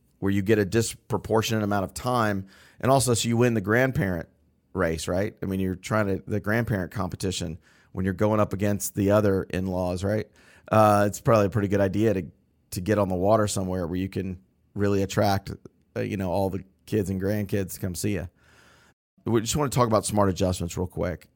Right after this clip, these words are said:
Uh, you should have your portfolio and your retirement plan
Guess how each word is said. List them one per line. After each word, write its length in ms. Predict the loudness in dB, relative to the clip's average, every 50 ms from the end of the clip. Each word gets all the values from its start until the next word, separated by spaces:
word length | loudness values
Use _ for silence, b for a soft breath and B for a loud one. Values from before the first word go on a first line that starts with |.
| -6
Uh, 160 | -4 -4 -4 -2
you 140 | 0 0 0
should 240 | 2 4 6 6 8
have 240 | 8 8 6 6 6
your 120 | 4 2
portfolio 840 | 4 4 2 2 2 2 4 4 6 6 6 6 6 4 4 2 -2 b b b b b b b b b 0
and 140 | 2 4 4
your 120 | 6 4
retirement 420 | 4 4 4 2 4 4 2 0 -2
plan 420 | -2 -2 0 0 0 0 -2